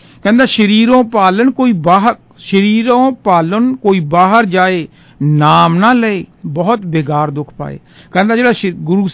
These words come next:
ਅਮਰਦਾਸ ਜੀ ਕਹਿੰਦੇ ਨੇ ਕਿ ਸਰੀਰ ਤੋਂ ਬਾਹਰ ਜਿਹੜਾ ਕੋਈ ਰੱਬ ਨੂੰ ਬਾਹਰੋਂ ਲੱਭਣ ਦੀ ਕੋਸ਼ਿਸ਼ ਕਰਦਾ ਹੈ, ਉਹਦੇ ਪੱਲੇ ਕੁਛ ਨਹੀਂ ਪੈਂਦਾ, ਟਾਈਮ ਹੀ ਖਰਾਬ ਕਰਦਾ ਹੈ। ਸੋ ਇਸ ਕਰਕੇ, ਅ, ਤੁਲਸੀ ਸਾਹਿਬ ਨੇ ਕਿਹਾ ਸੀ,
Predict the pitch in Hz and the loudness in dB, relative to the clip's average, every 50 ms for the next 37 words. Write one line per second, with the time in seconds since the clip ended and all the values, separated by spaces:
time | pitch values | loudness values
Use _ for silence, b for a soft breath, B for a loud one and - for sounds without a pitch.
0 | - - 196 190 196 190 185 185 185 156 151 175 165 180 175 175 180 185 196 214 | -6 -4 -2 -2 0 0 0 0 0 0 -2 -6 -6 -4 -4 -4 -4 -2 -2 -2
1 | 247 262 262 B B B B B - 214 208 - - 190 180 180 208 220 226 196 | -2 -2 -4 B B B B B -2 -2 -2 0 0 0 0 2 2 2 2 0
2 | - 254 240 208 165 165 175 190 185 220 214 190 - B B B B B - 170 | 0 0 0 0 0 0 0 2 2 2 0 0 -2 B B B B B -2 0
3 | 196 220 233 196 233 214 185 185 180 175 175 175 190 196 175 156 196 240 294 277 | 0 2 2 0 -2 -2 -2 0 -2 -2 0 0 -2 -2 0 0 0 0 2 2
4 | 269 254 233 208 233 226 220 185 - 190 165 - 196 185 160 - 175 165 165 190 | 2 0 0 0 0 0 -2 -2 -4 -6 -6 -6 -8 -8 -6 -4 -4 -4 -4 -4
5 | 208 226 240 b b b b b b - 190 202 202 240 226 208 196 185 185 202 | -6 -6 -8 b b b b b b -4 -2 0 0 0 0 0 -2 0 0 0
6 | 202 190 190 170 151 196 214 185 202 208 220 233 240 233 233 214 - _ _ _ | -2 -2 -4 -4 -2 -2 -2 -2 -2 -2 -2 -2 -2 -4 -6 -12 -20 _ _ _
7 | 196 190 190 196 202 202 190 - 165 165 160 147 - 156 143 117 117 101 - 202 | -4 -2 0 2 2 0 0 -2 -4 -4 -6 -6 -8 -12 -14 -14 -16 -18 -20 -20
8 | - _ _ _ _ _ _ b b b b b - - 196 202 214 214 208 - | -20 _ _ _ _ _ _ b b b b b -6 -2 0 2 2 2 0 -2
9 | - 208 196 190 - - 208 202 190 180 - b b b b b b b - 180 | -4 -4 -4 -4 -4 -4 -4 -4 -4 -4 -8 b b b b b b b -4 -2
10 | 180 180 175 214 214 220 - - 254 220 - 233 214 208 208 202 196 180 196 202 | -2 -2 -2 -2 -4 -4 -2 -2 -4 -2 0 0 0 0 0 -2 -2 -2 -2 -4
11 | 190 - 240 247 | -2 -2 -4 -6